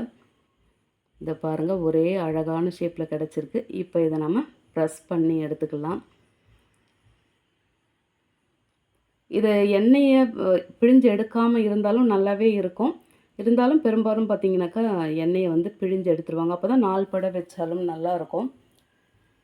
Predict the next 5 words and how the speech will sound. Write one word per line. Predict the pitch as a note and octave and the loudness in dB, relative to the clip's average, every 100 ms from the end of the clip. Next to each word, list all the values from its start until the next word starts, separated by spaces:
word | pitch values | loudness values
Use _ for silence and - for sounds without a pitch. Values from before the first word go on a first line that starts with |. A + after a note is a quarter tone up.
| _ _ _ _ _ _ _ _ _ _ _ | _ _ _ _ _ _ _ _ _ _ _
அவ்வளோதான், | - E3+ D#3 D#3 G#3 A#3+ - _ _ _ _ | -8 -4 -2 -2 -4 -6 -14 _ _ _ _
இந்த | E3 D#3+ - | -10 -10 -10
பாருங்க, | D#3 D3 F#3 B3+ | -8 -6 -8 -8
பிழிஞ்சு | - E3+ E3+ E3+ | -8 -6 -4 -2
எடுத்தாச்சு. | D#3+ D#3+ - D3+ D3+ | -4 -4 -6 -6 -6